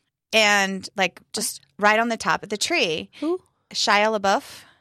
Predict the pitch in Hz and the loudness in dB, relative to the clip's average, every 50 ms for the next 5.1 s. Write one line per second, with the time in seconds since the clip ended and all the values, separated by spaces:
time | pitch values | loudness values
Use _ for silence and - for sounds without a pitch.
0 | _ _ _ _ _ _ _ - 226 233 - 196 233 226 220 196 170 160 - - | _ _ _ _ _ _ _ -8 -8 -6 -4 -2 -2 0 2 2 2 2 0 0
1 | 165 165 175 170 _ _ _ _ _ _ - - 240 - - 233 220 226 - _ | -2 -2 -2 -6 _ _ _ _ _ _ 2 2 2 2 0 -10 -10 -10 -12 _
2 | - - 196 190 185 185 180 - - - 202 190 180 170 - - - _ - 185 | -4 0 2 2 2 2 0 -4 -4 -4 -4 -4 -4 -4 -8 -12 -16 _ -20 -12
3 | 196 233 240 226 - 262 247 240 240 208 - 175 170 165 - 160 156 147 147 - | -8 -6 -6 -6 -4 -6 -6 -6 -4 -2 0 0 0 0 -2 -2 -2 -2 -2 -2
4 | 165 196 214 202 208 - - 165 220 233 214 190 185 175 175 190 190 175 170 170 | -2 -2 -2 -2 -4 -6 -4 -2 0 0 0 0 -2 -2 2 2 4 4 2 2
5 | 160 - | 0 -4